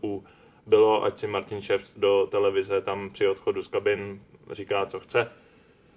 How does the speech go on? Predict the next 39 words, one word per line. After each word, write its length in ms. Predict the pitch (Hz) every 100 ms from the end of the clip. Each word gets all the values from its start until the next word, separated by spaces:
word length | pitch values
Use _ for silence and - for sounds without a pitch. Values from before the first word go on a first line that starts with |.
| _
protože 540 | - 117 - 117 123 120 113 113 113 110 - _ _ _ _ _ -
prostě 600 | 117 - - 131 120 123 117
Daňa 480 | 113 117 113 113 107
z 40 |
mého 280 | 117 147 151
pohledu 340 | 131 127 123 113
trefil. 360 | 107 - 104
A 40 | 131
já 80 |
mám, 380 | 143 143 139 139 123 - -
já 140 | 123
jsem, 320 | 127 147 127 110
jako 180 | 135 139
přiznám 340 | 135 131 143
se, 140 | 143 131
že 100 | 131
teďka 300 | 120 - 123
jsem 180 | 127
ještě 200 | 123 127
neviděl 340 | 120 113 117 113
záběry 380 | 110 107 110 104
z 40 |
televize. 420 | 107 104 101 98
Třeba 220 | 95 101
tam 160 | 101 107
bylo 160 | 104 101
osm 240 | - 107
jiných 240 | 104 107
kamer, 320 | - 104 104 101
kdy 120 | 98
se 120 | 110
to 120 | 104
ukáže 360 | 101 101 104 101
jinak. 240 | 113 104
Já 120 | 104
jsem 220 | 98 107 101
ovlivněn 400 | 104 104 104 98
tím, 260 | 107 98
co 300 | - 104 95